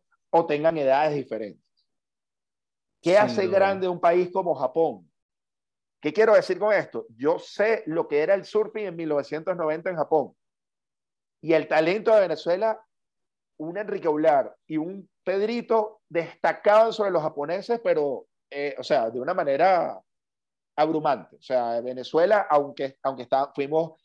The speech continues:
Speaker 1: con pocos recursos, todo lo, estábamos muy por encima del nivel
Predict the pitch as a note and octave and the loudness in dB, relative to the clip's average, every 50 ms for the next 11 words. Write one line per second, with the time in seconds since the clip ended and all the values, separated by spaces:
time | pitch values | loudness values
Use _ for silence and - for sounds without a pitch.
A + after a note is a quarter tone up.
0 | _ _ _ _ _ _ - D#3 D3+ D3 D3 - - D3 C#3+ D3+ D3+ C3+ C#3 C#3+ | _ _ _ _ _ _ -2 -2 0 0 0 0 0 0 2 2 0 0 -2 -8
1 | - - D#3+ D#3+ D#3 D#3 D#3 D#3 - E3 D3+ D3+ D3+ D#3+ E3+ F3 E3+ - - C#3 | -6 -2 -2 0 0 -2 -4 -4 -2 -2 -2 -2 -2 -4 -2 -4 -4 -6 -14 -16
2 | B2+ - - D3+ D3+ D#3 F3 F#3 G3 F3+ E3 E3 G3 A3+ B3 A#3+ A#3+ G#3 F3 D#3+ | -14 -8 -4 -4 -2 -2 -2 -2 -2 -4 -4 -8 -8 -8 -8 -4 -4 -4 -4 -4
3 | B2+ - - C#3+ C3 B2+ B2 B2 A#2+ A#2 A#2 A#2+ A#2+ A#2+ B2 C3 D3+ - | -8 -8 -10 -8 -6 -6 -6 -6 -6 -8 -8 -6 -4 -4 -6 -6 -10 -14